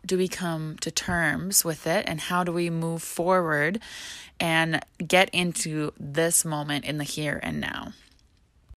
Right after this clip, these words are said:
First of all, you have to stop believing that you deserve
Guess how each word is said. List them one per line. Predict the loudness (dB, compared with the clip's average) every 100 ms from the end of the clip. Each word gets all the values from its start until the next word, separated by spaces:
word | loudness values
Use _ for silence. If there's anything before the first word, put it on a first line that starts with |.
| -20 -20 -20 _ _ -4
First | -2 0
of | -2 -2
all, | -2 -2 -6 _ _ -20 -20 -20 _ _
you | -8
have | -6 -8 -8
to | -6
stop | -4 -2 -2 -2
believing | -2 -2 -2 -4 -6 -6
that | -6 -4
you | -6 -6 -8 -4
deserve | -4 0 0 -2 -6